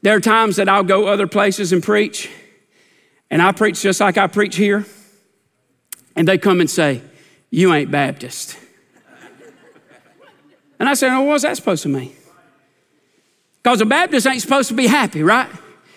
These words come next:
We're supposed to be in committee meetings mad about something. That's what we're supposed to be doing.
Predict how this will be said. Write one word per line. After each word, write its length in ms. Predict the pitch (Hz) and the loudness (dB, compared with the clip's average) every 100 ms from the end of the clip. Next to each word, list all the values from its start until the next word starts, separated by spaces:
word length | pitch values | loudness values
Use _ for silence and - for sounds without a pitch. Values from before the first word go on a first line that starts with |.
| _ _ | _ _
We're 160 | - 269 | 0 2
supposed 280 | - 269 254 | 2 0 0
to 60 | |
be 140 | 220 262 | 0 0
in 80 | - | 2
committee 320 | 247 277 220 | 2 2 2
meetings 320 | 202 208 180 | 0 0 0
mad 240 | 240 233 | 0 0
about 220 | 180 165 143 | 0 -2 -2
something. 340 | 175 147 127 - - - - - - - | -4 -4 -10 -20 -20 -20 -20 -20 -18 -2
That's 180 | - 196 | 0 0
what 100 | - | 0
we're 120 | 269 | 0
supposed 320 | 254 233 202 - | 0 0 0 0
to 60 | |
be 120 | 175 | 0
doing. 300 | 175 170 175 | 2 2 0